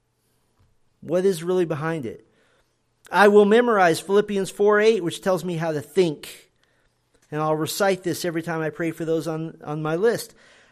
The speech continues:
I, I'll communicate my thankfulness to those people. Again, probably best not to tell them why. I'll repent to anyone that I know in my heart I've treated with coldness and with distance, and I'm going to change the way I,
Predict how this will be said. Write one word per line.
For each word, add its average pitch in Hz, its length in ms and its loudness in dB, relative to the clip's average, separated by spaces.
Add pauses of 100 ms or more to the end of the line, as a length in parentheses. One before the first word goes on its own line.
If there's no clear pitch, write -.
I, 180 120 -2
I'll 196 280 2
communicate 220 760 2
my 190 140 -2
thankfulness 220 600 0
to 196 120 0
those 170 240 2
people. 139 560 -4
Again, 190 500 -2
probably 160 280 0
best 160 280 -4
not 156 160 -8
to 170 80 -6
tell 156 180 -4
them 156 140 -6
why. 165 300 -6 (1900)
I'll 185 180 0
repent 208 680 4 (100)
to 175 220 -12
anyone 165 600 -4
that 135 220 -8
I 127 160 -4
know 156 380 2
in 214 60 0
my 208 180 -4
heart 156 280 -4
I've 135 160 -6
treated 165 400 -6
with 143 160 -12
coldness 135 500 -6
and 127 160 -10
with 117 140 -12
distance, 120 500 -10
and 120 80 -12
I'm 120 140 -8
going 127 160 -8
to 131 60 -6
change 139 360 -10
the 139 100 -10
way 127 200 -4
I, 120 300 -8